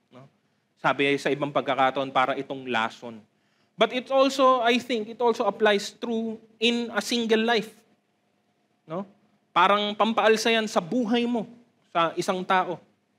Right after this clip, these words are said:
Kapag pinagbigyan mo ang maliit, ang isa, ang kakaunti, yun na po,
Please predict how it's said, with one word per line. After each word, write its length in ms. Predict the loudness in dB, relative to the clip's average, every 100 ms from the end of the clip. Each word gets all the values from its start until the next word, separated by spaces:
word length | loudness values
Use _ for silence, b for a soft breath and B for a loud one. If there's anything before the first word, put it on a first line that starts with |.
| _ _ _ -4
Kapag 240 | 0 2 2
pinagbigyan 480 | 0 0 0 -2
mo 160 | 0 -2
ang 160 | -2 0
maliit, 400 | 2 2 2 -2
ang 160 | -6 -4
isa, 320 | -2 2 2
ang 160 | 0 -2
kakaunti, 720 | -4 -2 -4 -6 -4 -4 -4 _ _ _ _ _ _ _ _ _ _ _ _ -2
yun 160 | 0
na 40 | 0
po, 180 | -2